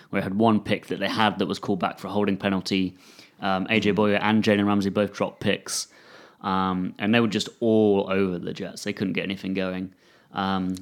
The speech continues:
Speaker 2: Who looks
Speaker 1: and
Speaker 2: so average right now?
Speaker 1: Sorry? The
Speaker 2: Darnold's
Speaker 1: Jets.
Speaker 2: getting worse and worse.
Speaker 1: Yeah, I think he's kind of, it, it's what you would expect, I think, to an
Speaker 2: Mm.
Speaker 1: extent, of a rookie quarterback who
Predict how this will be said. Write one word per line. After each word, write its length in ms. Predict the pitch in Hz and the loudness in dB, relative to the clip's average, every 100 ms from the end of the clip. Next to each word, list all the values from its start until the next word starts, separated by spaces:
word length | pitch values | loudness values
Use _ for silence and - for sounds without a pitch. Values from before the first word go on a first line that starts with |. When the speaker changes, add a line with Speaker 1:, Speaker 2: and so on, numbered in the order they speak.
| - | -2
Speaker 2:
Who 100 | 107 | 0
looks 120 | 101 | 2
Speaker 1:
and 240 | 98 92 | 0 0
Speaker 2:
so 240 | 87 85 82 | 0 -2 -4
average 280 | 87 82 82 | -6 -6 -8
right 140 | 85 82 | -8 -8
now? 160 | 87 - _ _ _ _ - | -10 -14 _ _ _ _ -8
Speaker 1:
Sorry? 320 | - 117 147 - | 0 2 2 -4
The 80 | 113 | 0
Speaker 2:
Darnold's 380 | 113 110 107 101 | 4 6 6 4
Speaker 1:
Jets. 80 | 110 | 2
Speaker 2:
getting 180 | 82 | 2
worse 280 | 98 92 - | 2 0 0
and 100 | 92 | -4
worse. 260 | 80 87 - _ _ _ - | -2 -4 -6 _ _ _ -6
Speaker 1:
Yeah, 500 | 165 156 160 151 143 - | 2 6 6 4 2 -2
I 100 | 135 | 0
think 240 | 151 143 | 2 2
he's 140 | 135 | 0
kind 220 | - 139 123 | 0 2 2
of, 200 | 110 113 110 - _ _ _ - | 0 -8 -14 -20 _ _ _ -2
it, 100 | 165 | 0
it's 200 | 165 139 | 2 2
what 160 | 165 | 2
you 120 | 135 117 | 4 4
would 100 | 107 | 2
expect, 520 | - - 113 101 - | -2 -2 -2 -2 -4
I 80 | 98 | -2
think, 380 | 104 98 - - - | -2 -2 -4 -12 -2
to 120 | 110 | -2
an 60 | |
Speaker 2:
Mm. 40 | 101 | -2
Speaker 1:
extent, 360 | 95 104 95 | -2 -2 0
of 100 | 104 | 0
a 100 | 107 | 2
rookie 300 | 107 107 - | 2 0 -4
quarterback 560 | 98 107 98 98 95 - | -4 -2 0 0 0 -2
who 300 | - 101 98 | 0 2 2